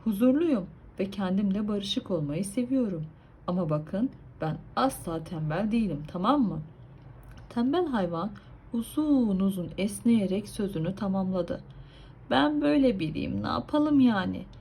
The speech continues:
Yaptığım her şeyi yavaş yavaş, tadını çıkara çıkara yapmayı seviyorum. Ne var bunda?"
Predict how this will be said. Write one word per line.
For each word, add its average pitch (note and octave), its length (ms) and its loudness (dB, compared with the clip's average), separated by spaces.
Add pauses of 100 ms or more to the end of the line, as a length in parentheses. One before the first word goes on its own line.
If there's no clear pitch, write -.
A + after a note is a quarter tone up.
(240)
Yaptığım G3+ 580 0
her G#3+ 180 0
şeyi F3+ 500 -2 (260)
yavaş F3+ 460 0
yavaş, E3 460 -4 (260)
tadını F#3+ 380 0
çıkara C4+ 380 2
çıkara F3+ 320 -2
yapmayı F#3 460 -2
seviyorum. A#3+ 640 2 (340)
Ne F3+ 180 0
var E3 300 2
bunda?" F#4+ 400 0